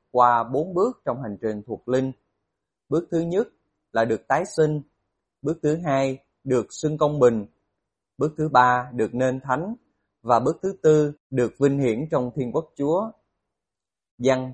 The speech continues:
chương ba từ câu một đến câu mười sáu và Luca chương mười chín từ câu một đến câu mười. Bạn có kinh nghiệm được một đời sống đổi mới bao giờ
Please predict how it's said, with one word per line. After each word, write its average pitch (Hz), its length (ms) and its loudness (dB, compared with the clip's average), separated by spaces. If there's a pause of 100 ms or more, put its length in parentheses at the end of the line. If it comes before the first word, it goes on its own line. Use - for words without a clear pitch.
chương 123 220 -6
ba 123 300 2 (220)
từ 113 160 -2
câu 131 100 2
một 117 360 0
đến 143 180 -4
câu 127 100 -2
mười 110 220 -4
sáu 151 480 -2 (400)
và 117 120 0
Luca 123 520 0 (100)
chương 123 160 -4
mười 107 100 -4
chín 160 440 -6
từ 117 140 -6
câu 117 140 -4
một 110 340 -4
đến 113 180 -6
câu 117 100 -4
mười. 104 400 -4 (1600)
Bạn 101 360 2
có 143 100 -4
kinh 127 240 -4
nghiệm 101 260 -4
được 104 160 -6
một 98 160 -8
đời 107 200 -4
sống 135 300 -8
đổi 95 160 -2
mới 127 260 -4
bao 110 280 -4
giờ 104 140 -4